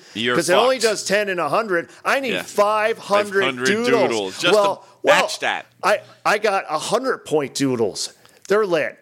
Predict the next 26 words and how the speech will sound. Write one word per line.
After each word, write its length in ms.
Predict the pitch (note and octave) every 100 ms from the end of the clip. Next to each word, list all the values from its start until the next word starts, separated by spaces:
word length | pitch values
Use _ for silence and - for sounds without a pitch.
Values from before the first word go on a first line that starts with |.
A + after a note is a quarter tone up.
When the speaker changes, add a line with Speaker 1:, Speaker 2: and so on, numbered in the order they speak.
| -
Speaker 2:
after 320 | D#3+ D3+ D3+
Speaker 1:
Yeah. 120 | D3+ D3
Speaker 2:
much 220 | D3+ -
pain. 320 | D3 E3 C#3+
Somehow 600 | - G3+ A#3 G3 F#3 E3
I 260 | - D3 D3
Speaker 1:
<clears throat> 20 |
Speaker 2:
lucked 240 | F3 F#3 F#3
out 180 | E3+
and 160 | D3+ C3
didn't 240 | E3+ D3+ A#2+
drain, 460 | C#3 E3+ F3 C3+
and 140 | A2 C3
I 80 |
got 300 | B2+ D3+ D#3
that 200 | D#3+ D3
started. 460 | - D#3 D3+ B2+ G#2+
I 180 | - G3
only 260 | C4+ A3 F3
need 320 | E3 D#3+ C#3
fifty 760 | - - - - - E4+ D#4 D3
Speaker 1:
Fifty. 160 | A#3+ G#3
Speaker 2:
of 100 | F3
those 520 | E3 C#3+ A#2+ G#2 - - - -
to 140 | -
reach. 540 | F3 D#3+ D#3 C#3+ -